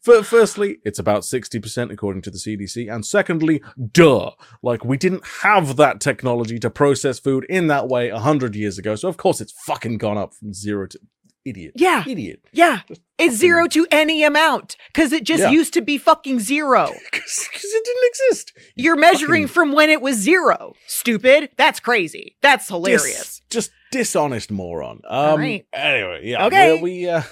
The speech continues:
Speaker 1: <laughs> uh, we said we would get to Bill Gates, um, at some point, and, well,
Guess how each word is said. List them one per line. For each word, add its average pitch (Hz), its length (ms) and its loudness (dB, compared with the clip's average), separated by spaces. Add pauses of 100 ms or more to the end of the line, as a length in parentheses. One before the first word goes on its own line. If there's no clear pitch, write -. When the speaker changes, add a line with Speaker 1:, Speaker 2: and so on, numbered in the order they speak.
(380)
Speaker 1:
<laughs> 208 1080 -4
uh, 156 560 2
we 240 400 -6
said 123 320 -2
we 98 140 -4
would 90 160 -8
get - 200 -8
to - 80 -16
Bill 90 260 -6
Gates, 147 540 -4
um, 139 260 -2
at 135 100 -8
some 180 260 -4
point, 165 340 0
and, 160 260 -8
well, 554 280 -6